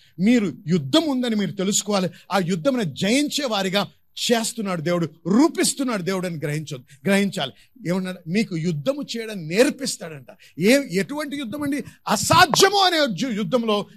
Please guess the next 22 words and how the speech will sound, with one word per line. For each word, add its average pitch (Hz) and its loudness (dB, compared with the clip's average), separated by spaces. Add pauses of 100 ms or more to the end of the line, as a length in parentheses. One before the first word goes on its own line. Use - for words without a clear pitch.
సాధించేవానిగా. 175 -4 (300)
అసాధ్యము, 339 4
ఇది 277 -2
ఓడిపోయే 359 4
పరిస్థితి, 269 -2
దీనికి 262 2
మార్గమే 339 2
లేదంట 330 0 (140)
అంటారు 254 -2
చూసారా? 254 -8 (260)
దాంట్లో 392 4
నువ్వు 370 2
జయించి 320 4
దేవుని 262 6
గణపరచడానికి 302 4
దేవుడు 226 4
నీకు 220 0
నేర్పిస్తున్నాడు. 180 -2
హల్లెలూయా. 202 6 (600)
గట్టిగా 233 2
చెప్పాలి, 226 2
హల్లెలూయా. 226 6